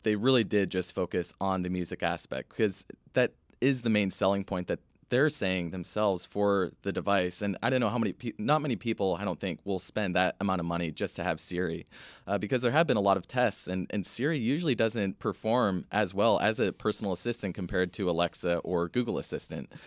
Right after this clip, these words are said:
Uh, so, so the music angle to me makes a lot more sense, and I, I would imagine in the marketing that'll be what Apple focuses on once this product is, uh, ready to, you know, go on store shelves in, uh, December.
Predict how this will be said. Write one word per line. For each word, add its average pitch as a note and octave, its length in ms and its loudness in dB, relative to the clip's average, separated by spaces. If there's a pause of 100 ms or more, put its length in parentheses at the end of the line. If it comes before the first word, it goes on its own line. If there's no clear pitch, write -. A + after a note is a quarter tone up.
(400)
Uh, F2+ 300 2
so, - 240 0
so - 160 2
the G#2 100 2
music B2 380 2
angle F#2+ 280 0
to - 120 -8
me G2 140 0
makes F2+ 200 -2
a E2 60 -4
lot F2+ 180 2
more E2 160 -2
sense, F2 400 -2
and F#2+ 80 -2
I, F#2 120 2
I G#2 100 2
would G#2+ 100 4
imagine G2+ 540 0 (120)
in F#2 280 -2
the F#2 80 -4
marketing F#2 520 0
that'll F2+ 200 2
be F2 400 -2
what F2+ 320 0 (160)
Apple F#2 380 -2
focuses G#2 480 -4
on G2+ 180 2
once F#2+ 260 -4
this - 200 -10
product F#2 340 -2
is, E2+ 320 -4 (240)
uh, F#2 100 2
ready F#2 280 0
to, - 200 -8
you - 920 -10
know, F#2 80 -2
go F2+ 160 0
on F2 140 0
store F2 260 0
shelves F2+ 580 2
in, F2 340 -2 (200)
uh, F2 220 -4
December. F#2 580 -2